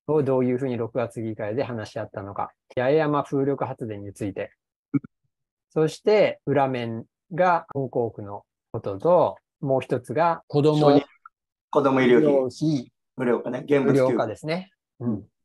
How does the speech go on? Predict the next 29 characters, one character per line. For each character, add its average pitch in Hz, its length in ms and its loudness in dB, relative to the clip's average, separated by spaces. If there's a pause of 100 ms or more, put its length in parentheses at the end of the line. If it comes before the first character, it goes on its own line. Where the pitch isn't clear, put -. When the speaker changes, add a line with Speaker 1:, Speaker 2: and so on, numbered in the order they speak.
(200)
Speaker 1:
と 147 80 -4
い 143 160 0
う 143 40 -4
の 202 260 -2
を 143 120 -4
動 123 140 -2
い 107 80 -6
た 151 300 -2 (300)
六 117 200 -10
月 110 260 -8
議 107 120 -8
会 98 180 -6
で 101 100 -6
し - 80 -16
た 101 100 -8
よ、 113 120 -4 (520)
と 107 100 -10
い 101 240 -10
う - 160 -18 (600)
こ - 120 -14
と 110 140 -8
で 98 100 -12
す 113 140 -16
か 104 80 -14
ね。 135 280 -10 (720)
Speaker 2:
う 220 40 -6
ん。 - 20 0
あ 202 40 2
れ、 233 220 -2